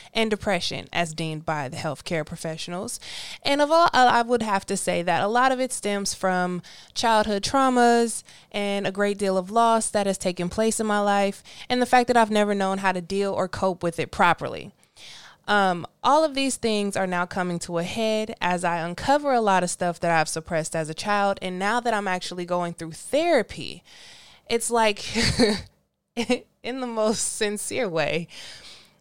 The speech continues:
it's like she's been shoving my boring, underachieving life in my face, but in the most loving way possible.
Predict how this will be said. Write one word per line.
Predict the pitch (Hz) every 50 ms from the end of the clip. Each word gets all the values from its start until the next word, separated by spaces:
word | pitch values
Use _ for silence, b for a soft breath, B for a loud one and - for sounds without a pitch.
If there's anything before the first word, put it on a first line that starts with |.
| B _ -
it's | 240 247 254
like | 254 240 240
she's | - 254 254 233 208
been | 208 208 208
shoving | - - - 240 247 240 233 226 220
my | 208 190 190 190
boring, | 175 170 - 214 233 240 240 240 247 240 240 240 240 240 240 - - _ _ _ -
underachieving | 254 277 277 269 277 277 262 262 247 - - 254 247 240 226 233 226 226
life | 220 220 208 208 208 208 - - _ _ -
in | 240 269 262 254
my | 240 226 214 208
face, | 202 - - 185 180 180 185 -
but | - - 233 233
in | 220 220
the | 214
most | 220 214 214 202 202
loving | 208 220 220 220 208 220 214 208 202
way | 202 190 190
possible. | 185 202 185 170 165 170 - 147 139 - -